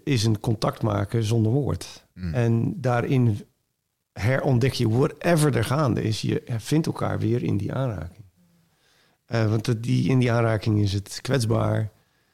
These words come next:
Speaker 1: Eh, je kan in stilte kan je elkaar, eh, oogcontact maken, je kan lichaamscontact maken. Ehm,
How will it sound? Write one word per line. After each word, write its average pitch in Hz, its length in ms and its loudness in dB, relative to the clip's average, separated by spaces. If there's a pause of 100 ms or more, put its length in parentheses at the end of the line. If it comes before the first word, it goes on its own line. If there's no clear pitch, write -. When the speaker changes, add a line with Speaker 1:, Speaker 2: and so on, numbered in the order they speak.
(220)
Speaker 1:
Eh, 101 540 -2
je 104 260 -10
kan 113 240 0
in 107 100 2
stilte 131 400 2
kan 113 240 0
je 104 140 2
elkaar, 101 580 -2
eh, 101 760 -6 (100)
oogcontact 123 520 -2
maken, 107 720 0
je 98 100 -4
kan 101 200 -2
lichaamscontact 110 720 -4
maken. 98 440 -6 (680)
Ehm, 104 600 0